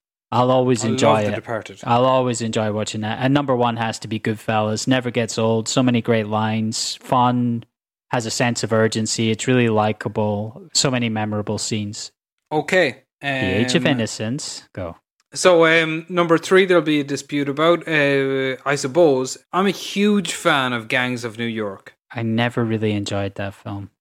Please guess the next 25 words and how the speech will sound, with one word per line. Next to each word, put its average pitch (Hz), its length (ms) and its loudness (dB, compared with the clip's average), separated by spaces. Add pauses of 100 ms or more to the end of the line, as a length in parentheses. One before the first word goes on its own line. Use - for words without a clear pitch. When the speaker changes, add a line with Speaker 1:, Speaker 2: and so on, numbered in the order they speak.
(220)
Speaker 2:
I 135 120 -6
love 143 540 0
Gangs 120 320 -2
of 104 140 -14
New 107 100 -12
York. 101 360 -10
Speaker 1:
I 120 80 0
might 135 200 4
need 131 180 2
Speaker 2:
I - 20 -6
Speaker 1:
to 127 80 -4
Speaker 2:
mean, 117 80 2
Speaker 1:
watch 113 200 2
Speaker 2:
and 104 100 2
Speaker 1:
it 104 40 0
Speaker 2:
it's 101 120 -4
Speaker 1:
again. - 100 0
Speaker 2:
not, 175 220 0 (200)
it's 160 240 -6
not 202 240 2
just 180 280 0
the 143 80 -6
Daniel 143 380 -2
Day-Lewis 127 520 0
performance. 117 800 -8